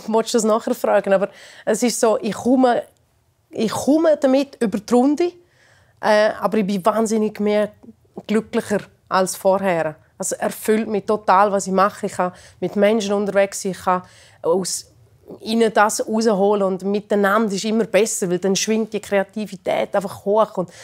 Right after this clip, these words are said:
das macht mich so unendlich glücklich. Und das ist das, was ich, ähm, haben will. Und ich habe, ähm, das im, im Anfangs von dem Jahr,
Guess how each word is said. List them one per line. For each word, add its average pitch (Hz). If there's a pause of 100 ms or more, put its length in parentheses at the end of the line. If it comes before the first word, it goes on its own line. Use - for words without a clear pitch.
(200)
das 190
macht 202
mich 202
so 226
unendlich 214
glücklich. 196 (140)
Und 202
das 202
ist 208
das, 196
was 196
ich, 190 (420)
ähm, 190
haben 185
will. 214 (240)
Und 208
ich 196
habe, 185
ähm, 180 (600)
das -
im, 185
im 190
Anfangs 214
von 202
dem 208
Jahr, 208